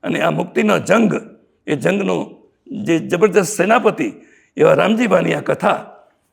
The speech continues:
એ અહીંયા આગળ તમારી સમક્ષ રજૂ કરવાની મને જે તક મળી, ખરેખર તો હું કહું કે મેં કહ્યું એમ એના કરતાં અનેક ગણું તમને વધારે આ નવલકથા વાંચો તો એમાંથી મળી રહેશે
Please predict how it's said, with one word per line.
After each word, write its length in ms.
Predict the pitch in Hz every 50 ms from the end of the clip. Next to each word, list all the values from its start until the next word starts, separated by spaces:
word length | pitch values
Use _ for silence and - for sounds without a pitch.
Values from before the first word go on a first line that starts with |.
| _ _ _ _ _ -
એ 240 | - 165 170 165 - - - - - _ _ _ _ _ _ _ _ _ _
અહીંયા 200 | - - 185 196
આગળ 120 | 185 160 175
તમારી 360 | - 165 151 170 208 202 196
સમક્ષ 360 | 165 180 170 165 151 - -
રજૂ 220 | 147 147 147 185 -
કરવાની 320 | 180 185 180 175 175 175
મને 200 | 165 156 156 156
જે 120 | 131 -
તક 280 | 123 - - 190 196 -
મળી, 240 | - 202 175 127 95 - - - - - - _ _ _ _ _ _ _
ખરેખર 280 | 135 135 165 165 180
તો 120 | 180 185 185
હું 100 | 190 -
કહું 460 | - 233 202 - - - - - - _ _ _ _ _ _ _ _ _ _
કે 80 | -
મેં 160 | 160 185 208 202
કહ્યું 280 | 196 208 202 226 233
એમ 400 | 214 208 190 208 208 - - - -
એના 180 | - 196 220 226
કરતાં 320 | 220 214 202 202 214 208
અનેક 300 | 196 233 262 330 320 359
ગણું 240 | 320 254 247 247 220
તમને 200 | 226 220 220 226
વધારે 480 | 214 190 185 208 196 180 135 92 - - - - - _ _ _ _ _ _
આ 100 | - -
નવલકથા 420 | 208 208 214 202 - 196 196 202
વાંચો 340 | 196 170 156 165 - 180 196
તો 120 | - 180 196
એમાંથી 300 | 180 165 160 151 143 160
મળી 240 | 143 131 135 131
રહેશે 300 | 120 117 - - - -